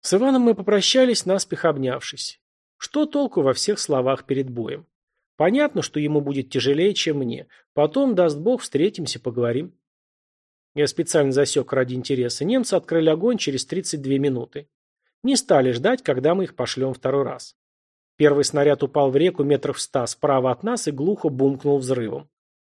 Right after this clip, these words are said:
За первым последовали второй, третий, одни дальше, другие ближе.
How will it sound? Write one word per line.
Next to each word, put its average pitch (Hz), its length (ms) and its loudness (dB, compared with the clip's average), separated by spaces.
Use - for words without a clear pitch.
За - 160 2
первым 302 300 2
последовали 220 500 0
второй, 190 400 2
третий, 202 440 -2
одни 156 300 0
дальше, 156 380 0
другие 135 340 -4
ближе. 120 440 -6